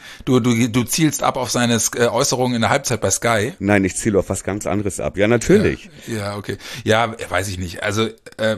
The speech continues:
Speaker 1: wir haben ja jetzt unter der Woche auch drüber gesprochen
Speaker 2: Mhm.
Speaker 1: und, äh, es gab dann ja auch, gab dann ja auch wieder, äh,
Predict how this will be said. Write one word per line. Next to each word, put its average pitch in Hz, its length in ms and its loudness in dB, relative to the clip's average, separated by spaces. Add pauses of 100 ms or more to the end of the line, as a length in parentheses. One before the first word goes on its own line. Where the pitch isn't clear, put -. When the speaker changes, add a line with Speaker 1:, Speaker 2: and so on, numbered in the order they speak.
Speaker 1:
wir 101 180 0
haben 127 140 0
ja 113 100 4
jetzt 110 160 0
unter 113 220 -2
der 104 100 0
Woche 110 220 -4
auch 113 100 -6
drüber 110 180 -4
gesprochen 110 520 -2
Speaker 2:
Mhm. 92 80 0
Speaker 1:
und, 104 180 0
äh, 107 120 -2
es 98 120 -2
gab 107 200 0
dann 104 160 0
ja 104 120 0
auch, 101 240 -4 (320)
gab 104 200 0
dann 113 160 4
ja 104 180 2
auch 98 200 0
wieder, 95 840 2
äh, - 140 -20